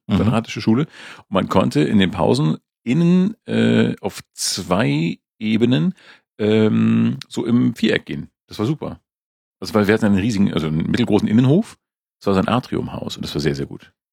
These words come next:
Speaker 1: Ja, also hier in München kämpfen die Schulen gerade mit Baumängeln, weil die, die Decken runterfallen und solche Sachen.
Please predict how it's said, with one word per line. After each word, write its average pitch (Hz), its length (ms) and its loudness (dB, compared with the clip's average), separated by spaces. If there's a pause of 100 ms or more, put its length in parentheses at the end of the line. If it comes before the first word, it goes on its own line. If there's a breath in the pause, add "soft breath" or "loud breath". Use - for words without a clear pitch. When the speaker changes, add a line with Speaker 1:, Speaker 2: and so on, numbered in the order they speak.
(360)
Speaker 1:
Ja, 113 220 2
also 131 160 0
hier 143 400 -4
in 147 160 -2
München 160 320 2
kämpfen 139 320 0
die 127 80 4
Schulen 135 260 2
gerade 120 220 2
mit 117 220 2
Baumängeln, 117 560 6
weil 110 100 4
die, 110 180 0
die 110 160 -8
Decken 117 280 0
runterfallen 107 560 -2
und 107 100 -4
solche 101 240 -6
Sachen. 101 320 -6